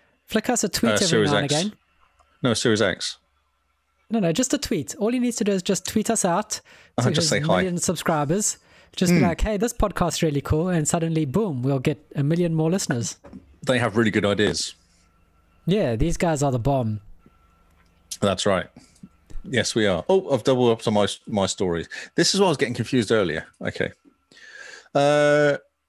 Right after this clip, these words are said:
Speaker 2: Xbox Series S has basically been confirmed by a leak.
Speaker 1: Yeah.
Speaker 2: Um, there's been tons of news about this. It kind of what we expected, though. I wasn't overly surprised,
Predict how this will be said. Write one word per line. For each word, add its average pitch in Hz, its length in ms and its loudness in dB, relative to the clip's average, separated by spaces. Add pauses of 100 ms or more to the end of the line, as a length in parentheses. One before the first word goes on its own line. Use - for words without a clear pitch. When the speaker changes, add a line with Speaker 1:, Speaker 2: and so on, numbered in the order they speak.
(360)
Speaker 2:
Xbox 120 380 -2
Series 131 280 2
S 151 200 0
has 107 120 -2
basically - 480 -2
been 135 180 -2
confirmed 113 680 -6 (220)
by 98 180 2
a - 20 2
leak. 98 320 0
Speaker 1:
Yeah. 175 160 -4 (1120)
Speaker 2:
Um, 95 420 0
there's 110 160 -2
been 120 140 -2
tons 117 220 -2
of 98 60 -4
news 98 120 -2
about 90 180 -6
this. - 300 -6 (1300)
It 143 160 -6
kind 190 200 2
of 139 80 0
what 135 140 2
we 113 100 0
expected, - 460 -2
though. 135 80 2
I 135 40 -2
wasn't 123 300 -2
overly 92 240 -2
surprised, 87 600 -4